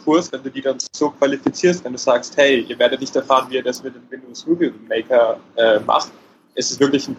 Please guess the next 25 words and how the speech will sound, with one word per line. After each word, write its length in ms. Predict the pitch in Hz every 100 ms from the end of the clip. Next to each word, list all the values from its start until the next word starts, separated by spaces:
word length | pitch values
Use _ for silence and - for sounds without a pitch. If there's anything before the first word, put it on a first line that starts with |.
| _ _
professioneller 540 | 135 135 135 135 123
Kurs, 460 | 120 - 170 - -
mit, 240 | 127 123 - - - _ _ _
der 60 | 120
euch 80 | 143
wirklich 260 | 151 139
zu 100 | -
einem 140 | 127 -
Profi 320 | - 139 160
macht. 240 | 160 175
Und 80 | 131
ihr 40 | 127
müsst 240 | 143 -
dafür 500 | 131 131 135 135 135
investieren. 840 | 135 139 147 _ _ 143 - 160 120
Ihr 60 |
müsst 240 | 120 127 -
in 80 |
den 100 | 120
Kurs 260 | - 156 156
investieren, 400 | 180 180 - 175
der 80 | 127
kostet 380 | 139 131 131 -
siebenhundert 460 | - 135 127 120
Euro. 320 | 131 151 190